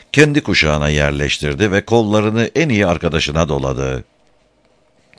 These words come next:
Alnını bir an için onun omzuna yasladı. Boğazının sıkıştığını hissetti. Adını koyamadığı bir duygu içindeydi.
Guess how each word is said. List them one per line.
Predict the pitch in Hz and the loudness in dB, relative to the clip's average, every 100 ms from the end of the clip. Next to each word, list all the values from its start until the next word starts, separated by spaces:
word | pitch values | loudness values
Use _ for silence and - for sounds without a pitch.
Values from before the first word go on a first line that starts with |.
| - _ - - - - | -20 _ -20 -20 -20 -2
Alnını | 107 147 151 151 151 | 2 2 2 -2 -2
bir | 123 | -2
an | 69 | -2
için | 69 - 82 | -2 -2 -2
onun | 87 107 104 | -2 -2 -2
omzuna | 76 80 64 71 78 | -2 -4 -4 -2 -2
yasladı. | 67 64 69 67 65 58 | -2 -4 -4 -4 -6 -4
Boğazının | 85 76 69 76 82 | -6 -6 -6 -4 -4
sıkıştığını | - - 71 - 71 71 | -6 -6 -6 -4 -4 -4
hissetti. | 67 - 67 - 69 64 - - - - - | -4 -4 -6 -6 -6 -6 -8 -18 -20 -4 0
Adını | 120 147 143 | 2 0 0
koyamadığı | 110 127 139 117 107 107 80 | 2 2 2 0 0 -2 0
bir | 98 67 | -2 -2
duygu | 87 73 95 | -2 -2 -2
içindeydi. | 95 67 78 64 67 65 65 64 | -2 -2 -4 -4 -4 -4 -4 -6